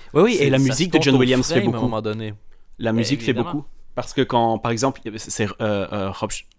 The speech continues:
Speaker 1: Rob Schneider, oui, qui joue, euh, qui joue un des, des valets, il, qui, qui est, qui veut son, son pourboire,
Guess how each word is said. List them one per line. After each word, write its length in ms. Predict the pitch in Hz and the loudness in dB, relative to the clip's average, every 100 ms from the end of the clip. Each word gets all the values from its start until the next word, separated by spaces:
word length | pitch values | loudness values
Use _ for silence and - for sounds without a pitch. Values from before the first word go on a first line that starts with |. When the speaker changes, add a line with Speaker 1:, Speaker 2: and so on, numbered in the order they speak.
| - | -10
Speaker 1:
Rob 160 | - | -8
Schneider, 400 | - 127 247 214 _ - - - - | -6 -4 -4 -8 _ -20 -20 -14 -8
oui, 160 | 101 - _ - - - - | -8 -10 _ -20 -20 -20 -8
qui 100 | 107 | -6
joue, 240 | 104 110 | -2 0
euh, 280 | 101 98 95 | 0 -2 -4
qui 140 | - 98 | -8 -10
joue 180 | 107 107 | -6 -4
un 120 | 104 | -4
des, 240 | 98 95 | -4 -6
des 100 | 95 | -6
valets, 300 | 98 104 135 - - - - | -6 -6 -6 -10 -20 -20 -12
il, 160 | 104 | -10
qui, 220 | - 107 | -8 -10
qui 160 | - 107 | -4 -4
est, 140 | 101 | -2
qui 160 | 98 107 | -6 -8
veut 160 | 95 113 | -6 -6
son, 320 | - 101 101 | -6 -6 -6
son 120 | - | -8
pourboire, 580 | - 98 95 120 131 | -8 -6 0 0 0